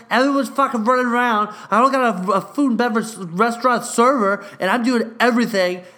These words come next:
And I was like, Oh, shit.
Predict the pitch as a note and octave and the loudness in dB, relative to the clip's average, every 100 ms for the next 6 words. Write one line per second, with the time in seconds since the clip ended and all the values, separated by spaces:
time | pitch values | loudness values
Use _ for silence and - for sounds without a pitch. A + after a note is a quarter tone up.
0 | - E3 E3+ D3 B2 - _ _ _ _ | -6 -2 -2 -4 -10 -14 _ _ _ _
1 | _ _ - - - - - - - - | _ _ -18 -16 -16 -18 -18 -18 -18 -18
2 | - - - - - - - - - - | -18 -20 -20 -20 -20 -20 -20 -20 -20 -20
3 | - - - - - - - - - - | -20 -20 -20 -20 -20 -20 -20 -20 -20 -20
4 | - - - - - - - - - - | -20 -20 -20 -20 -20 -20 -20 -20 -20 -18
5 | - - - - - | -20 -20 -20 -20 -20